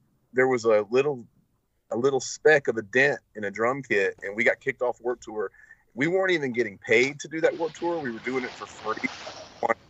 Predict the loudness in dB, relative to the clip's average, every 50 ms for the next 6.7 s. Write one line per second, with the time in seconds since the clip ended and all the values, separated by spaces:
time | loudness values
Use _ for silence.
0 | _ _ _ _ _ 4 4 4 4 2 _ 0 0 0 0 _ _ _ _ -6
1 | -6 -6 -8 -4 -2 0 0 0 -4 _ _ _ _ _ _ _ _ _ _ _
2 | _ 0 0 2 4 4 4 2 2 0 0 0 0 -2 -6 -4 -2 0 2 2
3 | 2 0 -2 -2 -2 -2 -2 0 0 0 0 0 2 0 0 0 -2 -4 -2 0
4 | 0 0 0 -2 -8 -12 -12 -14 -14 -12 -12 -12 -10 -10 -10 -10 -12 -16 -14 -14
5 | -14 -14 -12 -12 -12 -12 -12 -12 -12 -8 -6 -6 -6 -6 -10 -12 -16 -20 -20 -18
6 | -18 -18 -2 2 2 2 2 2 2 4 4 4 4 0